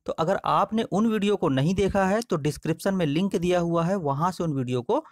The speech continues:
देख सकते हैं। सबसे पहले देखते हैं इसके वेजिटेटिव कैरेक्टर्स के बारे में। तो जो इनके प्लांट्स होते हैं वो क्या होते हैं, एनुअल, बायनियल, पेरेनियल,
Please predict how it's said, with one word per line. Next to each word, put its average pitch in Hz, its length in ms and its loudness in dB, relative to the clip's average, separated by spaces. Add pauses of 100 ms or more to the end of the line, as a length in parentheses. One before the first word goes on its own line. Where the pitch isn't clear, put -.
(260)
देख 143 320 0
सकते 120 320 -4
हैं। 113 200 -10 (1200)
सबसे 190 260 -2
पहले 226 240 2
देखते 202 300 0
हैं 220 140 2
इसके 214 300 -2
वेजिटेटिव 208 600 -2
कैरेक्टर्स 143 400 0
के 170 120 -2
बारे 135 220 2
में। - 120 -20 (760)
तो 247 80 2
जो 262 140 0
इनके 247 240 0
प्लांट्स 208 440 2
होते 226 220 0
हैं 226 120 2
वो 220 140 2
क्या 220 180 2
होते 143 220 0
हैं, 117 220 -2 (160)
एनुअल, 208 540 2
बायनियल, 202 800 0 (200)
पेरेनियल, 202 640 0